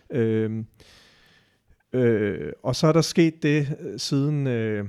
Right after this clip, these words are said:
midten af halvtredserne, hvor der var en, en berømt teolog, der hed Walter Hollenweger, som er død nu. Han er den, man kalder for faderen af, af pentakostal akademisk,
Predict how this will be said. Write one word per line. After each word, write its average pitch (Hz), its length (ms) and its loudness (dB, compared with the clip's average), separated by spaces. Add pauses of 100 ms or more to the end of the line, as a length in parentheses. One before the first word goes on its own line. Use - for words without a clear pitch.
midten 139 240 0
af 143 40 2
halvtredserne, 135 560 -2
hvor 123 200 -4
der 127 60 -6
var 120 160 -2
en, 120 180 -2
en 120 120 -6
berømt 123 400 -4
teolog, 123 320 0
der 120 60 -2
hed 120 100 2
Walter 110 300 -2
Hollenweger, 123 680 0
som 107 200 -8
er 107 40 -4
død 127 200 -2
nu. 123 220 -2 (140)
Han 143 340 -2 (120)
er 123 160 -8
den, 123 180 -4
man 127 100 -4
kalder 123 180 -2
for - 140 -4
faderen 139 520 0
af, 117 340 -2
af 135 140 -6
pentakostal 127 760 -8
akademisk, 143 880 -4